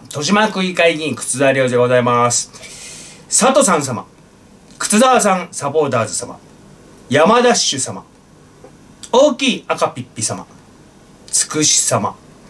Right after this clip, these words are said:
秋葉小路様、広安様、ひろみ様、正明様、やむなし様、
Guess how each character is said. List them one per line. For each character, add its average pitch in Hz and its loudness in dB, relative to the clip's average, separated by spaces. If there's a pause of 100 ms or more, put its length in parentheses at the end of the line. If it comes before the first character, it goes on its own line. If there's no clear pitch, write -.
(600)
秋 170 2
葉 269 4
小 247 4
路 208 -2
様、 - -8 (1400)
広 254 4
安 - 2 (120)
様、 - -14 (1000)
ひ - -2
ろ 208 6
み 208 4
様、 123 -4 (960)
正 135 2
明 - -14
様、 - -6 (1300)
や 160 2
む 285 4
な 247 2
し - -2
様、 107 -6